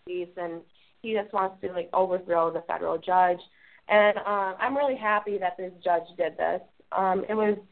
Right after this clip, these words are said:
really nice to see that, like, there is still, like, checks and balances in place. Um, so I just think that, like, you cannot discriminate one race, one religion.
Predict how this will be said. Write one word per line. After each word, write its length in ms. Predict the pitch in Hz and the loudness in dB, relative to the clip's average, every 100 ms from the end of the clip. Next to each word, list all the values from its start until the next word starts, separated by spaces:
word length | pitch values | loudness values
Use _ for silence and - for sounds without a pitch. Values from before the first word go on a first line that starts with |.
| _ _ _ - | _ _ _ 2
really 180 | 233 233 | 6 8
nice 200 | 214 214 | 6 4
to 80 | 214 - | -2 -2
see 160 | 214 | 0
that, 460 | 202 196 190 185 - _ _ _ | 2 2 2 0 -4 _ _ _
like, 220 | 196 202 | 0 2
there 160 | 208 208 | 2 2
is 80 | 202 - | 2 2
still, 200 | 190 185 | 4 6
like, 160 | 170 - - | 2 -2 -6
checks 200 | 175 - - | -6 -6 -8
and 100 | - | -6
balances 540 | 76 76 - - - 175 | -4 -4 -2 -2 0 0
in 280 | 170 185 175 - | 0 -4 -12 2
place. 340 | 170 - 214 - - | 4 4 -2 -10 -2
Um, 580 | - 190 185 175 180 180 _ _ - - _ _ | 4 6 6 4 2 -4 _ _ -20 -20 _ _
so 60 | 247 | 4
I 540 | 233 226 - 226 254 | 6 4 0 -4 -6
just 140 | 269 269 | -10 -14
think 280 | 214 220 214 | -12 -12 -10
that, 200 | 202 202 | -8 -10
like, 120 | 202 | -12
you 120 | 233 - | -14 -12
cannot 580 | 220 208 185 185 - 196 | -8 -4 -2 -2 -4 -6
discriminate 720 | 190 - 180 180 170 165 185 | -12 -8 -6 -4 -2 -4 -6
one 400 | 180 180 170 170 - _ | 0 0 0 -4 -16 _
race, 300 | 185 175 170 - | 0 0 0 -2
one 180 | 180 175 | 0 2
religion. 580 | 175 175 170 180 170 | 2 2 2 2 -2